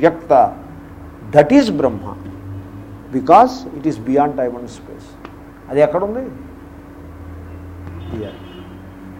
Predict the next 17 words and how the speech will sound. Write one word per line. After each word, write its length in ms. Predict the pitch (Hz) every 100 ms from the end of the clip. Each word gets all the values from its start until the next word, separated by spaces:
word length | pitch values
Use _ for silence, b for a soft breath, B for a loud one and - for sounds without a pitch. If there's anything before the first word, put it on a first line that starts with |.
| - - - - - - - - - - - 110
అది, 180 | 113 160 - 107
uh, 160 | 110 113 95
that 140 | 113 107 165
is 80 | 123
what 140 | 135 143 -
Shankara 340 | 120 123 131 127
is 60 | - -
trying 260 | 110 110 107
to 60 | 107 -
say. 140 | 107 104 - B B B -
He 100 | 160 180 175
has 180 | 214 160 180
a 40 | 165
particular 380 | 156 190 190 165 147
language. 500 | 151 170 175 170 - 104 - - - - - - - - - - - -
ఆ 40 | 139
లాంగ్వేజ్లోనే 680 | 139 160 175 190 185 190